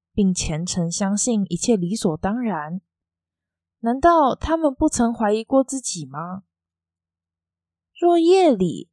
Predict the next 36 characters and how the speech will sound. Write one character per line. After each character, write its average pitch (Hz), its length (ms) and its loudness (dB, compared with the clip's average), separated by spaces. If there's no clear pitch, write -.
能 175 200 -4
酣 214 340 -6
然 160 160 -6
入 190 240 0
睡， 208 400 -2
早 147 220 0
晨 160 340 -4
便 214 180 -2
可 160 220 -4
神 156 240 -6
清 247 200 -4
气 339 280 0
爽。 - 300 -4
他 - 140 -8
们 359 140 -2
在 330 180 4
夜 330 340 4
里 202 340 -2
都 202 140 2
梦 226 240 0
见 262 180 -2
了 233 100 0
什 170 200 -4
么 147 140 -12
呢？ 208 320 -4
我 147 180 -4
越 247 260 2
想 147 320 -8
越 185 160 0
困 175 240 -2
惑， - 320 0
于 277 160 0
是 339 220 4
被 320 260 2
一 311 80 0
种 185 340 2